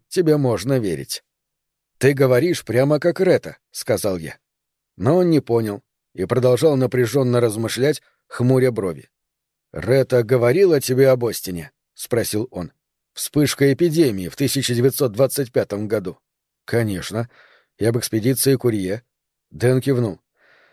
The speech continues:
"Она смогла добыть эту информацию уже сегодня утром. По-моему, если хорошенько покопаться в истории медицины, можно выудить гораздо больше.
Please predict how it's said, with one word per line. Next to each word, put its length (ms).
"Она 340
смогла 440
добыть 360
эту 140
информацию 640
уже 200
сегодня 420
утром. 460
По-моему, 680
если 280
хорошенько 520
покопаться 600
в 60
истории 360
медицины, 600
можно 580
выудить 460
гораздо 480
больше. 540